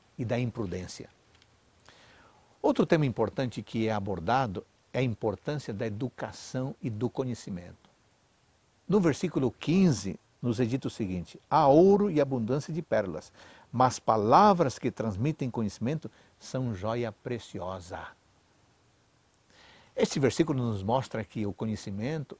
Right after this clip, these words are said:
e a sabedoria são mais valiosos do que qualquer riqueza material. A educação é uma ferramenta valiosa para melhorar nossa vida e a vida dos outros, e nos permite tomar decisões mais informadas e sábias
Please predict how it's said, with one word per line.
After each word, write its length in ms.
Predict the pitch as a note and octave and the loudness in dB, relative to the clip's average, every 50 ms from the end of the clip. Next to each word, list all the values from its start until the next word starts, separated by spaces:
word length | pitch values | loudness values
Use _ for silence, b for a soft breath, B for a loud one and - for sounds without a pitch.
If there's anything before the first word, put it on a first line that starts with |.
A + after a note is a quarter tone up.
| - - | -16 -12
e 160 | E3 A#2+ A2 | -10 -10 -10
a 60 | F#2+ | -10
sabedoria 600 | - - G#2 F#2+ F2+ F#2 G2+ A2+ B2+ A2+ F2+ - b b b b b b b b _ _ _ _ | -8 -8 -8 -8 -8 -6 -6 -6 -6 -6 -8 -10 b b b b b b b b _ _ _ _
são 200 | - - - C#3+ | -10 -4 -2 -2
mais 320 | B2 A#2 B2+ C#3+ D3+ C3+ A2+ | 0 0 0 0 0 -2 -2
valiosos 720 | A2+ B2+ - G#2+ G2+ A2 A#2+ C3+ C#3 A#2+ G#2+ A#2+ G#2+ - | -2 -2 -2 -2 0 0 2 2 0 -2 -4 -8 -10 -10
do 120 | - - G#2 | -8 -8 -8
que 160 | - - D#3 | -8 -10 -12
qualquer 520 | - - C#3 A#2 - _ - - G3 G3+ G3 | -10 -8 -8 -8 -8 _ -6 -4 -2 0 0
riqueza 640 | D#3 A#2+ E3 D#3 - _ - - D3 D3 C3+ C#3 B2+ | 0 0 -2 -4 -6 _ -6 -4 -4 -4 -2 -4 -6
material. 600 | C3 C3 - - A2+ F#2 F2 E2 D#2+ D#2+ E2+ - _ _ _ _ _ _ _ _ _ _ _ _ _ _ _ _ _ _ _ B B B B B | -6 -6 -6 -6 -6 -6 -6 -10 -10 -12 -14 -16 _ _ _ _ _ _ _ _ _ _ _ _ _ _ _ _ _ _ _ B B B B B
A 120 | B C3+ C#3+ | B -2 0
educação 640 | B2+ C#3 - - A2+ F#2 - - - E3+ E3+ C3 - B B B B B B B _ _ | 0 0 -2 -4 -6 -8 -8 -6 -4 -4 -4 -4 -8 B B B B B B B _ _
é 60 | - C#3+ | -4 -2
uma 140 | D#3 D#3 | -2 -2
ferramenta 560 | - - D3 A#2 A#2+ A#2 B2+ C#3+ C#3 - D#3 C3+ | -2 -2 -4 -4 -4 -4 -4 -4 -4 -4 -6 -4
valiosa 640 | B2+ D3+ D#3+ D3 A2+ A#2 A#2 C3+ C3+ A#2+ - A2 | -4 -4 -4 -4 -4 -2 -2 -2 -4 -4 -6 -10
para 200 | - - A#2 A#2 | -10 -10 -8 -6
melhorar 440 | B2 B2+ C3+ B2 A#2+ A#2+ C3 E3 F3 | -4 -4 -4 -2 -2 -2 -2 -4 -4
nossa 360 | E3+ E3 D3 - - C#3 B2 | -4 -6 -6 -6 -6 -8 -8
vida 520 | G2 F2 F2+ G2 G2 G#2 G#2 A2 D#3+ F#3 - _ _ _ _ _ _ _ _ _ _ - | -8 -8 -6 -4 -4 -4 -2 -2 -2 -2 -4 _ _ _ _ _ _ _ _ _ _ -8
e 80 | D4+ C4+ | -4 -4
a 60 | G3+ | -2
vida 200 | D#3 F3 F#3 G3+ | 0 0 0 0
dos 220 | F#3 F#3 A3+ F3+ D3 | 0 0 -2 -4 -4
outros, 460 | E3 A3+ - - - - - - _ _ _ _ _ _ _ _ _ _ _ _ _ _ B B B B | -6 -6 -6 -10 -14 -14 -16 -20 _ _ _ _ _ _ _ _ _ _ _ _ _ _ B B B B
e 60 | B E3+ | B 2
nos 140 | F3+ D#3+ | 2 2
permite 380 | - - D3 C3+ D#3 D#3+ - D#3 | 2 0 0 0 0 -2 -2 -4
tomar 300 | - C3+ B2 B2+ C#3 C3+ | -6 -4 -2 -2 -2 -2
decisões 600 | C3+ B2 - - A2 F#2+ - B2+ C3 B2+ G2+ G#2 | -2 -4 -4 -6 -10 -8 -4 -4 -4 -4 -4 -6
mais 800 | G#2 G#2+ G#2+ A2 A#2+ B2+ D3 E3 F3 F#3 F#3+ F#3 E3+ C#3 B2 C#3+ | -6 -8 -6 -6 -4 -4 -2 0 0 2 2 0 0 -2 -4 -4
informadas 920 | D3 B2+ - - A#2 G2+ F#2 F#2 F#2+ G#2+ A#2 B2+ C3 C3 C#3 A#2 - - | -4 -6 -4 -4 -4 -4 -2 -2 -2 0 0 0 0 -2 -4 -6 -6 -8
e 100 | - C3 | -8 -8
sábias 640 | - - - - - D3 D#3+ D#3+ A#2+ A2 F#2+ - - | -8 -8 -10 -8 -6 -4 -4 -2 -4 -4 -6 -8 -12